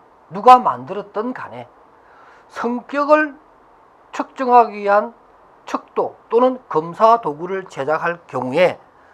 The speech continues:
어떤 문항에 대해서 빅 파이브가 빠져 있다면 그 검사지는 타당도가 좀 문제가 된다, 이렇게 말할 수가 있어요. 그만큼 빅 파이브는 성격 검사와는 불가분의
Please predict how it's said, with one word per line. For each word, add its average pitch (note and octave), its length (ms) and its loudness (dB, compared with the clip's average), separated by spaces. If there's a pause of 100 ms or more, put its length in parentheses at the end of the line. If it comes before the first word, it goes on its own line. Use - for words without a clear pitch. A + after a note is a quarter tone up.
어떤 G3 480 -4
문항에 G#3+ 480 6
대해서 B2+ 680 -4 (640)
빅 C4 280 -6
파이브가 B3 680 4
빠져 A#3 280 4
있다면 C#3+ 460 -8 (240)
그 F#3 200 -4
검사지는 E3 800 -4 (300)
타당도가 G3+ 720 0 (300)
좀 F3 180 -14
문제가 D#3 320 -8
된다, D3 340 -10
이렇게 G#3+ 220 -14
말할 A#2 160 -10
수가 G2+ 160 -20
있어요. - 260 -20
그만큼 A3+ 460 0
빅 - 160 -18
파이브는 F#3 500 -2 (360)
성격 A#3+ 340 -10
검사와는 E3+ 560 -2 (300)
불가분의 A#3+ 720 -2